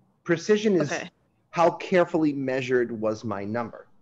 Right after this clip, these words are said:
Speaker 1: So,
Speaker 2: Okay.
Speaker 1: uh, the way a scientist would look at it, um, Nina, is this part of the number is the,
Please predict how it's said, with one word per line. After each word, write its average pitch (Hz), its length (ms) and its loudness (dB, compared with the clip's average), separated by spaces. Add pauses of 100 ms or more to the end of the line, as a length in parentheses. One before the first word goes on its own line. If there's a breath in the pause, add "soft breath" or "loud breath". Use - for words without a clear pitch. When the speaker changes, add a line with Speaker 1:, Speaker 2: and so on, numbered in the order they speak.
(200)
Speaker 1:
So, 156 260 0
Speaker 2:
Okay. 143 160 -4
Speaker 1:
uh, - 40 -6
the 160 60 -4
way 190 160 -2
a 190 60 -4
scientist 220 640 -10
would 151 120 -12
look 147 180 -10
at 120 160 -10
it, 113 260 -10 (120)
um, 107 500 -8 (960)
Nina, 117 480 -4 (580)
is 139 260 -4
this 233 320 4
part 214 260 2
of 208 120 2
the 175 80 -4
number 147 560 0
is 113 720 -10 (420)
the, 120 380 -2